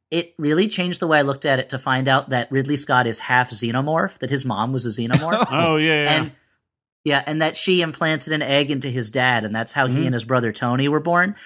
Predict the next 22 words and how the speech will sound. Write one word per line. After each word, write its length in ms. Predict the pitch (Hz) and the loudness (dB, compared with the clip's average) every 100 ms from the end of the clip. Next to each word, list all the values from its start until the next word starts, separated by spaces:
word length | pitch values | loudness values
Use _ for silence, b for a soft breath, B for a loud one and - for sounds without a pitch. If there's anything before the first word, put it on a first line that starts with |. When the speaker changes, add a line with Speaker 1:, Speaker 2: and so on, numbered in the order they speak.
| B | B
Speaker 3:
Mm-hmm. 260 | 104 127 | -8 -2
Speaker 1:
And 200 | 147 151 156 | 0 0 -2
it 60 | |
was 140 | 170 165 | -4 0
like, 180 | 165 - | -2 0
oh, 200 | 220 233 | 2 2
okay, 280 | 226 196 190 | 2 2 2
now 180 | 180 214 | 4 4
I 60 | |
see 240 | 233 - 220 | 2 0 -2
things 240 | 220 202 | 0 -2
about 300 | 170 143 143 | 0 2 2
this 160 | 151 135 | 0 -4
character. 400 | - 151 175 139 | 0 2 2 -2
Like, 120 | 143 | -4
before 240 | 143 135 196 | -4 -2 0
I 80 | 208 | 0
just 180 | 175 | -2
took 140 | 175 160 | -4 -4
it 120 | - | -6
for 100 | 147 | -8
granted, 460 | 135 131 139 131 | -4 2 4 2